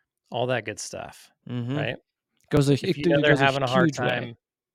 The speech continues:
Speaker 1: if you know they're having a hard time and they need some extra cash, bump 'em some extra cash.
Speaker 2: Yeah.
Speaker 1: Right? Give 'em what they need. Make sure they're making enough to support their family.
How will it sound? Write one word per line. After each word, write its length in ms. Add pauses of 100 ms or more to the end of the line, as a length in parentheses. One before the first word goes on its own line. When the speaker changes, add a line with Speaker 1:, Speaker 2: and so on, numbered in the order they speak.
Speaker 1:
if 140
you 60
know 140
they're 100
having 240
a 40
hard 240
time 220
and 80
they 60
need 140
some 140
extra 260
cash, 540 (420)
bump 180
'em 120
some 180
extra 320
cash. 600 (320)
Speaker 2:
Yeah. 240 (260)
Speaker 1:
Right? 200 (580)
Give 180
'em 120
what 160
they 140
need. 360 (160)
Make 140
sure 280
they're 160
making 280
enough 400
to 100
support 340
their 140
family. 540